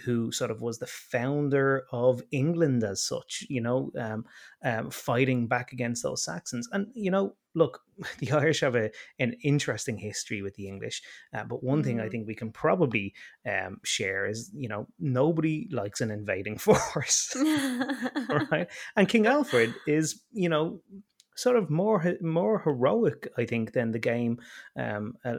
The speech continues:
Speaker 1: allows him to be, because, you know, he was defending his country, um,
Speaker 2: Mm.
Speaker 1: against an invading force. And it just never sits well, well with me. That
Speaker 2: Yeah.
Speaker 1: they, and, and I,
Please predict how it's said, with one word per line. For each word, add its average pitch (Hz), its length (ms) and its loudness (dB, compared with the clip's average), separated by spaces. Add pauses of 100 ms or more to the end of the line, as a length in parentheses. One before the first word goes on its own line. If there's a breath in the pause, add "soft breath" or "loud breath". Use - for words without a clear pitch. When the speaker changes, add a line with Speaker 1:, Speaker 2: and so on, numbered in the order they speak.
(120)
Speaker 1:
allows 120 320 2
him 113 120 -4
to 107 100 -14
be, 180 220 0
because, 117 440 -2
you 123 120 -2
know, 123 140 -2
he 120 140 -2
was 120 200 -2
defending 120 680 0
his 104 400 -4
country, 175 640 -4 (380 loud breath)
um, 262 360 -4
Speaker 2:
Mm. 214 40 -2
Speaker 1:
against 113 400 -2
an 113 100 -4
invading 110 360 -2
force. 147 320 0 (600 loud breath)
And 190 180 -4 (180)
it 208 300 -2
just 262 240 -2
never 175 560 -2
sits - 520 -6
well, 180 320 -2
well 170 300 2
with 196 120 0
me. 123 160 0
That 117 280 -4
Speaker 2:
Yeah. 233 420 -6
Speaker 1:
they, 175 220 0
and, 180 120 2
and 185 120 6
I, 175 60 2